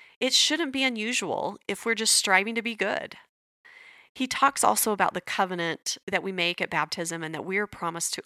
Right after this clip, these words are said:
always have his spirit with us. And he emphasizes, which I love this,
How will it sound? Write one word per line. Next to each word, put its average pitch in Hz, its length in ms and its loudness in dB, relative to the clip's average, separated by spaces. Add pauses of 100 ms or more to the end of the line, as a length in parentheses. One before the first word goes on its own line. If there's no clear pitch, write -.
always 185 380 2 (120)
have 160 300 -4 (440)
his 180 180 -2
spirit - 480 0
with 151 220 -8
us. - 400 -6 (1000)
And 190 140 -6
he 285 380 -2 (100)
emphasizes, 180 680 -2
which 185 140 -6 (260)
I 240 300 -6 (100)
love 165 420 -8
this, 147 500 -8